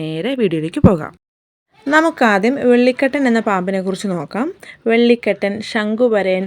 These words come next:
മോതിരവളയൻ, എട്ടടി വീരൻ, വളവളപ്പൻ, വളയപ്പൻ, കെട്ടുവളയൻ, കരിവേല, രാജില, വളകഴപ്പൻ,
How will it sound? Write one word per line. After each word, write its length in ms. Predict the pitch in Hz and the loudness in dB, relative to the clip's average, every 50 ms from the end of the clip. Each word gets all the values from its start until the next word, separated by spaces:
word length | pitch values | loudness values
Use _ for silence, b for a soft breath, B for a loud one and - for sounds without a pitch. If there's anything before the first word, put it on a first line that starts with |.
| 220 202 | -4 -4
മോതിരവളയൻ, 760 | 202 214 220 220 226 247 254 254 247 220 190 180 180 180 180 180 - - - 214 | -4 -2 -2 0 2 2 2 2 2 0 0 2 0 0 0 -2 -4 -6 -6 -6
എട്ടടി 340 | - _ - 262 254 254 254 226 | -4 _ 0 0 2 2 2 2
വീരൻ, 300 | 202 190 180 180 185 190 - - 208 202 | 2 2 0 0 -2 -2 -4 -2 -2 0
വളവളപ്പൻ, 640 | 214 214 233 254 247 214 185 180 - - 185 185 190 - - 208 | 0 2 2 2 2 2 0 -2 -2 -4 -4 -4 -4 -4 -4 -2
വളയപ്പൻ, 600 | 208 214 220 233 247 254 220 175 - - 180 180 196 - B B B B B - | -2 0 0 2 2 0 0 -2 -2 -2 -2 -2 -2 -6 B B B B B 4
കെട്ടുവളയൻ, 720 | 247 247 233 - - 277 262 247 214 196 185 190 190 185 185 - - - | 4 4 4 4 0 2 4 4 4 4 4 4 2 0 -2 -4 -2 0
കരിവേല, 640 | 220 220 220 226 240 247 233 220 202 190 185 180 185 190 180 - - - - 202 | 2 4 4 4 4 4 4 4 4 4 2 2 2 0 -2 -2 -4 -2 0 0
രാജില, 520 | 202 208 208 220 233 220 226 208 185 185 185 180 - - 196 202 | 2 2 2 0 0 0 0 0 0 0 0 -2 -2 -4 -2 -2
വളകഴപ്പൻ, 720 | 202 208 220 233 247 247 226 196 - - - 190 185 | 0 0 2 2 2 2 2 2 0 -2 -4 -6 -4